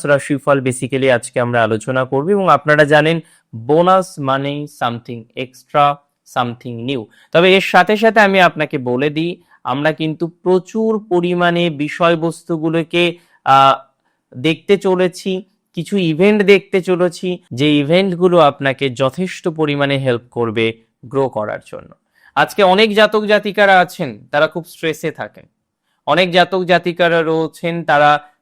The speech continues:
সামাজিকভাবে বিভিন্নভাবে ধীরে ধীরে, ধীরে ধীরে পিছিয়ে পড়ছেন। যতবার চেষ্টা করছেন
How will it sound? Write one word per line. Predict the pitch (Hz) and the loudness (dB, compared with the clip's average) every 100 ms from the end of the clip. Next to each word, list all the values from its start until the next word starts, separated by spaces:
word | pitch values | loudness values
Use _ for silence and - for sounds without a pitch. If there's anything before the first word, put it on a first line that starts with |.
| - - | -10 0
সামাজিকভাবে | 175 196 202 214 190 175 185 175 185 | 2 4 4 0 -4 -4 -2 0 0
বিভিন্নভাবে | 160 156 170 175 175 175 156 156 151 160 - _ 120 | -2 -4 -4 -2 -2 -2 0 -2 -2 -4 -8 _ -12
ধীরে | 143 165 165 | -4 -2 0
ধীরে, | 165 160 165 | -2 -2 -4
ধীরে | 143 151 156 | -4 -4 -4
ধীরে | 147 156 156 | -4 -4 -4
পিছিয়ে | 147 139 - 147 139 139 | -6 -12 -10 -8 -8 -6
পড়ছেন। | 131 127 - 104 135 _ _ _ - | -10 -10 -16 -16 -18 _ _ _ -4
যতবার | 135 151 185 175 180 202 180 | -2 0 0 6 6 6 2
চেষ্টা | 180 - 185 | -4 -2 -6
করছেন | 160 170 170 175 | -4 -8 -8 -10